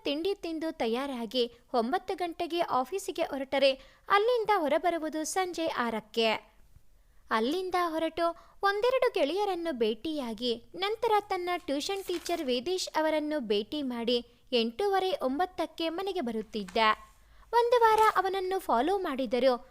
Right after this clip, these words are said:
ಭುವನ್ ಯಾವುದೇ ಹುಡುಗಿಯನ್ನು ಭೇಟಿ ಮಾಡದಿರುವುದು ನಿಹಾರಿಕಾಳಿಗೆ ಚಿಂತೆಗಿಟ್ಟುಕೊಂಡಿತು. "ಇನ್ನೂ ರಜೆ ಮುಂದುವರಿಸುವುದಕ್ಕೆ ಸಾಧ್ಯವಿಲ್ಲ" ಎಂದು ಯೋಚಿಸಿ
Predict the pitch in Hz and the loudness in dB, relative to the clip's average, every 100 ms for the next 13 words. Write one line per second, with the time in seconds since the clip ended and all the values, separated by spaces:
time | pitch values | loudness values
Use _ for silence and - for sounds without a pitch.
0 | - - 466 466 453 370 220 214 302 381 | -18 0 4 6 4 2 2 2 0 2
1 | 427 392 370 359 359 339 349 254 226 220 | 2 2 -2 -4 -4 -4 -4 0 0 0
2 | 359 349 302 285 285 277 269 285 277 - | -4 -4 -4 -4 -4 -4 -2 2 0 -2
3 | - - 240 277 415 392 - 330 311 320 | -14 -2 0 0 0 -2 -4 -4 -4 -4
4 | 311 311 247 247 370 285 - 254 233 214 | -6 -6 -8 -6 -8 -8 -6 -6 -4 -6
5 | 220 233 226 311 - - - - - - | -4 2 2 2 -4 -20 -20 -20 -20 -6
6 | 247 208 277 381 381 370 370 349 320 330 | -2 0 0 0 0 0 -2 -2 -4 -4
7 | 302 277 294 269 269 - 277 262 226 214 | -4 -6 -6 -6 -8 -6 -4 -4 -6 -8
8 | - 240 208 220 214 220 - _ - 359 | -6 -4 -2 2 2 0 -6 _ -8 -4
9 | 349 285 269 269 254 269 | -4 -2 -4 -6 -6 -6